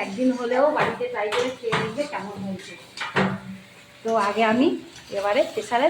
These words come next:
তুলে দেবো। ভালো পারফেক্ট কষা হয়ে গেছে, আর আমার পুরো মশলা থেকে তেল ছেড়ে দিয়েছে। দেখুন কি সুন্দর তেল ছেড়ে দিয়েছে। আর কষ-, কষাবো না, এত সুন্দর গ্রেভিটা হয়েছে, আর কষ-, কষাবো না।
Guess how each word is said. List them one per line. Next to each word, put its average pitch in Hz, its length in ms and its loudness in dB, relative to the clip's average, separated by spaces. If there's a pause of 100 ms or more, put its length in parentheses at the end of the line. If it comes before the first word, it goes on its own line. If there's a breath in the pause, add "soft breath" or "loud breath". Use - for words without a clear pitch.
তুলে 196 260 -4
দেবো। 175 180 -4 (760)
ভালো 214 180 -2 (140)
পারফেক্ট 226 400 -4 (100)
কষা 233 320 2
হয়ে 226 200 4
গেছে, 262 240 4 (680)
আর 220 80 2 (100)
আমার 240 280 -2
পুরো 226 160 0 (120)
মশলা 233 380 -8
থেকে 302 140 0 (120)
তেল 208 160 0 (100)
ছেড়ে 196 260 -10
দিয়েছে। - 300 -10 (720)
দেখুন 214 300 -6 (100)
কি 233 80 -14 (100)
সুন্দর 208 280 -12 (100)
তেল 202 140 -10 (100)
ছেড়ে 370 220 -16
দিয়েছে। - 240 -14 (760)
আর 226 80 -4 (120)
কষ-, 196 260 -4
কষাবো 196 440 -6
না, 175 80 -8 (300)
এত - 140 -18 (180)
সুন্দর 214 400 -10
গ্রেভিটা 214 420 -10
হয়েছে, 220 320 -10 (1200)
আর 196 160 -10
কষ-, - 260 -14
কষাবো 202 420 -16
না। 359 60 -10